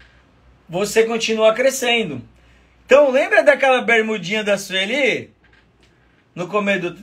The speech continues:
no começo do, no, no slide aqui? Olha como é que tá as coxinhas da Sueli agora, gente.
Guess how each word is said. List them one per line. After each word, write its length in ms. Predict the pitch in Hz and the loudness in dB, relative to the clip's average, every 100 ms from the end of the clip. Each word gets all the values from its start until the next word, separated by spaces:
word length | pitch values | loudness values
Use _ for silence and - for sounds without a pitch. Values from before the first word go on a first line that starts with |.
| 185 | -16
no 100 | 165 | -8
começo 380 | 190 180 175 156 | -4 -2 -2 -4
do, 340 | 165 160 143 | -10 -10 -10
no, 320 | 143 135 127 | -12 -14 -14
no 120 | 147 | -10
slide 420 | 147 156 180 151 147 | -6 0 2 2 -4
aqui? 440 | 202 247 151 113 _ _ _ _ | -6 -4 -4 -6 _ _ _ _
Olha 240 | 302 587 - | 2 4 2
como 180 | 349 | 0
é 60 | 311 | -2
que 60 | 233 | 2
tá 140 | 269 | 2
as 100 | 240 | 2
coxinhas 460 | - 233 226 226 214 | 0 0 2 0 0
da 100 | 208 | -2
Sueli 380 | 214 208 196 | -4 -4 -2
agora, 460 | 185 175 151 131 131 | 0 0 0 -2 -4
gente. 440 | 143 156 127 - | -6 -8 -8 -14